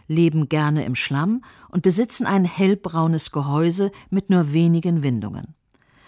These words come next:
Allerdings unterscheiden sich die Gehäuse auch. Handelt es sich dabei um verschiedene Arten oder nur um Varianten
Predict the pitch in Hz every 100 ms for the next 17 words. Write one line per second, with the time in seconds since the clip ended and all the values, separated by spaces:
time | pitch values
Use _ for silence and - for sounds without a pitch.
0 | - - 196 196 285 294 247 226 - 220
1 | 226 180 143 - 135 127 131 131 113 107
2 | - 120 - - _ _ _ _ _ -
3 | 208 233 226 196 - 180 165 160 135 -
4 | 143 - 165 147 139 131 135 185 - 285
5 | - 262 254 233 233 214 202 185 180 185
6 | 165 - 156